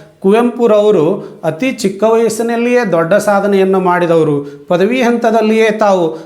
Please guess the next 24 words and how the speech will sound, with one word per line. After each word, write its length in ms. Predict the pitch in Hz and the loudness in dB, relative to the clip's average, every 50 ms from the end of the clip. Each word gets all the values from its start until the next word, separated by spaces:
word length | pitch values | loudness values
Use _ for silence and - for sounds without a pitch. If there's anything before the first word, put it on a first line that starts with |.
| - - | -10 -4
ಅನೇಕ, 320 | 175 185 220 233 220 - 233 214 175 156 - - - - - | -2 0 0 0 0 0 0 0 0 -2 -4 -10 -12 -8 -6
ಆ, 100 | 170 165 | -6 -4
ಕವನ 300 | 170 - 208 233 254 254 | -2 -2 -2 0 0 -2
ಸಂಕಲನವನ್ನು 680 | 202 - 220 214 208 233 233 226 226 214 214 208 208 202 | -4 -4 -4 -2 -2 -2 -2 0 0 0 0 0 2 0
ಅವರು 220 | 196 185 185 170 | 0 0 0 -2
ತಂದವರು 640 | - - 170 175 190 185 214 208 208 190 190 190 185 | -4 -2 -2 0 0 2 2 2 2 2 2 2 0
ಅಂತಕ್ಕಂಥ 520 | 175 170 170 175 170 - - 170 170 170 | 0 -2 -2 -4 -4 -4 -4 -4 -2 -2
ಮಾತನ್ನು 840 | 165 165 160 160 165 - 202 202 202 185 165 165 165 - - - - 202 | -2 0 0 -2 0 0 0 0 2 2 0 -2 -4 -8 -14 -12 -6 -2
ನಾವು 200 | 208 214 208 208 | 0 2 2 2
ಓದಿ 300 | 175 202 233 214 214 202 | 2 2 0 0 -2 -4
ತಿಳಿದುಕೊಂಡಿದ್ದೀವಿ. 1000 | - 190 190 196 180 175 - 180 165 160 151 143 143 147 139 131 127 127 - - - - 185 | -2 0 0 0 0 0 0 0 0 0 0 0 -2 -2 -4 -4 -6 -10 -14 -18 -10 -4 -2
ಅದು 140 | 190 233 | 0 0
ಬರೀ 260 | 220 180 220 240 262 254 | 0 0 0 0 0 0
ನಾವು 480 | 226 185 170 190 226 254 254 247 240 | 0 0 2 2 0 0 0 0 0
ಓದಿ 200 | 233 240 220 196 | 0 -2 -4 -4
ತಿಳ್ಕೊಂಡ್ರೆ 520 | 233 233 226 226 220 220 214 208 214 208 - | -4 -4 -2 -2 -2 -2 0 0 0 0 0
ಸಾಲದು, 560 | - 175 175 165 147 139 147 180 233 - - - - - - | 0 0 0 0 0 0 0 0 0 -2 -6 -12 -16 -8 -4
ನಮ್ಮ 220 | 196 202 208 208 202 | -2 0 2 2 2
ಮಕ್ಕಳಿಗೂ 520 | 196 196 196 196 - 269 277 269 254 269 | 0 0 -2 -2 -2 -2 -2 0 0 0
ಅಂಥ 220 | 254 233 220 233 | 0 0 0 0
ಪ್ರೇರೇಪಣೆ 640 | 240 202 - 196 190 185 180 214 214 214 214 196 196 | -2 -2 0 -2 0 0 2 0 0 0 -2 -2 0
ನಾವು 240 | 190 185 180 175 175 | 2 2 2 2 2
ನಮ್ಮ 280 | 175 170 165 175 170 160 | 0 0 0 0 -2 -2
ಬ-, 260 | 147 160 156 147 | -2 -2 -2 -4